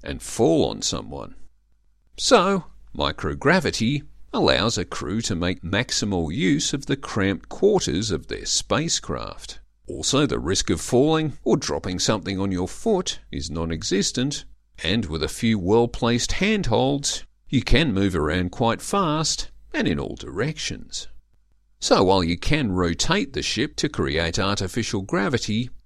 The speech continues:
it means you'll be back to working on one surface again. Also, you can't just rotate any old spacecraft to create gravity. The radius of the spin has to be quite large,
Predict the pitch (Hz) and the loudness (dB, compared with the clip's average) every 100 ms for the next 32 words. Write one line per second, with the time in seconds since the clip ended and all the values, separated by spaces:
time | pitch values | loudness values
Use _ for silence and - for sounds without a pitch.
0 | _ - 240 98 80 98 131 135 147 80 | _ -6 -2 0 0 2 2 2 0 0
1 | - - 120 76 67 - 90 101 113 78 | -2 -2 -2 0 -4 -4 -4 -2 -2 -2
2 | 62 - - 143 165 165 - - 69 - | -4 -2 0 2 0 -2 -4 -4 -6 -8
3 | 120 - - _ _ _ _ _ _ - | -12 -14 -18 _ _ _ _ _ _ 0
4 | 170 - 82 82 - 87 82 85 - 65 | 2 0 -4 -4 -2 -2 -2 -4 -4 -2
5 | 85 95 - 92 98 95 98 71 73 78 | 0 0 0 0 -2 -2 -2 -2 -4 -2
6 | - - - - 92 87 110 - 147 - | -4 -4 -8 -8 -4 -4 -4 -4 -4 0
7 | 143 - - - 98 131 139 - - - | 0 -2 -10 -6 -2 0 -2 -4 -8 -10
8 | - _ _ _ - 60 87 185 160 78 | -20 _ _ _ -8 -2 4 4 4 2
9 | 82 67 64 76 - 117 143 104 87 - | 0 -4 -6 -4 -2 -2 -2 -2 -2 -4
10 | 78 71 - 82 71 90 143 180 131 151 | -6 -6 -4 -4 -4 0 4 4 4 2
11 | 151 - | -2 -6